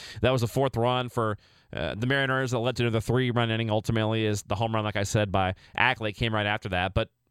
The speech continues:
a play that has to be made, Omar. And Omar's been good defensively this year. He has. We've been talking about that all year. How he's better defensively than Colon by probably twenty to twenty-five percent. It's tough to measure that, but no doubt better than Colon, especially with Omar's elbow and arm looking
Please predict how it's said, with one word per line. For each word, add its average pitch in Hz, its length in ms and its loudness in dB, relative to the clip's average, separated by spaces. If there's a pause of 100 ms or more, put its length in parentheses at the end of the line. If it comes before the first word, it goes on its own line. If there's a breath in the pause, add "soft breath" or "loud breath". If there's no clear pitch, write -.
(480)
a 262 80 -6
play - 180 2
that 196 120 -2
has 139 320 -4
to 92 100 -4
be 82 100 -4
made, 104 300 -2
Omar. 82 420 -4 (1040 soft breath)
And 233 220 0
Omar's 320 380 0
been 190 160 -6
good 220 240 0
defensively 127 540 -4
this 85 200 -6
year. 76 100 -4
He 151 140 0
has. 131 460 -2
We've 143 100 -4
been 160 140 -2
talking 165 260 0
about 151 160 0
that 156 140 0
all 147 160 -2
year. 123 320 -6 (240 loud breath)
How 170 400 4 (180 soft breath)
he's 190 240 -2
better 175 400 0
defensively 151 520 -2
than 139 120 0
Colon 147 500 0
by 120 140 -2
probably 127 300 -2
twenty 123 320 -4
to 107 80 -6
twenty-five 120 440 0
percent. 104 320 -4
It's 113 120 -8
tough 113 100 -2
to 107 80 -4
measure 107 240 0
that, 92 180 0
but 123 200 -2
no 165 280 -2
doubt 156 360 -2
better 139 180 0
than 120 140 -6
Colon, 120 340 0
especially 127 380 -4
with 117 120 0
Omar's 110 360 0
elbow 110 340 0
and 98 80 -4
arm 117 240 -4
looking 95 380 -6